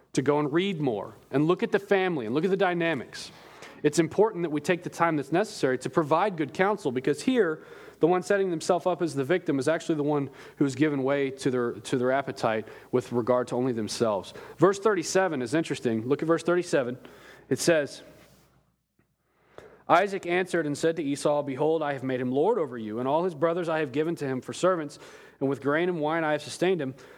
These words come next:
What then can I do for you, my son?'" It's interesting. Isaac's walking in faith right here.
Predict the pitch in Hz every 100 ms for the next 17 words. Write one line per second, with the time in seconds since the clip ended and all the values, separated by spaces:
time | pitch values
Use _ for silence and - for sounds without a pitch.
0 | - 143 185 165 170 170 170 139 127 165
1 | 190 143 135 127 120 - 156 117 107 123
2 | 202 226 180 135 110 95 - _ - 156
3 | 285 277 - 185 196 202 165 - 190 226
4 | 139 113 107 -